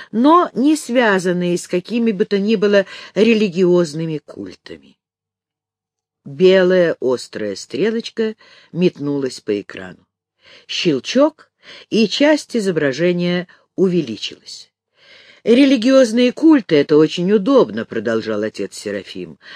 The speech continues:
но не обязательно эксплуатировать стремление личности к истине, к Богу, к справедливости. Может быть, достаточно, чтобы человеку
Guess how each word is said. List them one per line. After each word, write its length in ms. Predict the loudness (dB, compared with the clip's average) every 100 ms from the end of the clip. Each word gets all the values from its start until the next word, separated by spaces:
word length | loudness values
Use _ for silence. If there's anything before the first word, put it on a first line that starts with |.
| -14
но 180 | -2 0
не 160 | 2 2
обязательно 580 | 2 2 2 2 2 -2
эксплуатировать 720 | -2 0 0 2 0 2 0
стремление 680 | -2 -2 0 0 2 2 2
личности 680 | 0 -4 -6 -10 -8 -10 -8
к 100 | -6
истине, 560 | -6 -6 -12 -12 -12
к 80 | -12
Богу, 640 | -8 0 2 0 -4 -12 -12 -18 _
к 60 | -18
справедливости. 1000 | -8 -4 -2 -2 -2 -4 -4 -10 -20 -20 _ _ _ _ _ -20 -18 -4
Может 320 | 0 2 2
быть, 220 | -2 0
достаточно, 800 | 0 0 0 0 2 -2 -4 -6
чтобы 320 | -2 -2 -2
человеку 640 | -2 0 2 2 2 0